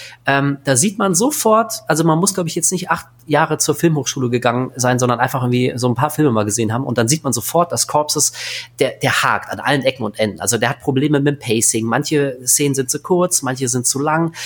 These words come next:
Dieses Schnittgewitter ist für den einen oder anderen, äh, auch absolut überfordernd, was ich total nachvollziehen kann. Also bei allen Fehlern, die er hat, aber trotzdem merkt man ihn, ihm zu jeder Sekunde an, dass da ein Typ einfach seine grenzenlose Liebe zum,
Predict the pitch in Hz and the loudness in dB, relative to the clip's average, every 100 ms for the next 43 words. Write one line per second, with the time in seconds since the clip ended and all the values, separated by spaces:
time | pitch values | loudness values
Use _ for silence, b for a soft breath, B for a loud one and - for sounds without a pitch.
0 | B B 139 127 127 - 170 - 135 151 | B B 0 2 2 2 0 0 -2 0
1 | 156 143 139 139 - - - 147 131 110 | 0 0 0 2 0 -2 -2 0 0 0
2 | 147 135 127 135 131 131 131 123 - 127 | 0 2 2 2 0 0 -2 -4 -2 -2
3 | - 131 - 143 139 123 120 147 143 131 | -2 -2 -2 -2 -2 -2 0 2 2 0
4 | 123 127 120 127 123 135 131 139 123 - | -2 -4 -6 -4 0 0 0 -2 -4 -4
5 | 120 127 127 123 123 B B B 123 139 | -4 -4 -4 -2 -4 B B B -2 0
6 | 208 214 196 190 175 170 156 160 B B | -2 0 2 2 2 2 2 -2 B B
7 | B 127 135 - 165 - 160 160 - 139 | B -2 -2 0 0 2 0 -2 0 -2
8 | 147 143 147 147 143 143 - 135 - 123 | 0 -4 -2 -2 -4 -6 -6 -4 -2 0
9 | 160 143 131 - 139 131 135 135 B B | 2 2 0 -2 0 0 -2 -4 B B
10 | 117 - 135 160 147 110 - 175 - - | -2 0 2 2 0 -6 -4 -4 -6 -4
11 | 139 139 - 131 131 135 - _ _ - | -4 -2 -4 -2 -2 -4 -8 _ _ -10
12 | 135 143 165 202 - 175 165 143 160 151 | -4 0 0 0 0 2 2 2 2 2
13 | 135 131 160 147 143 - - 127 127 127 | 0 0 0 2 2 0 -2 -2 -2 -4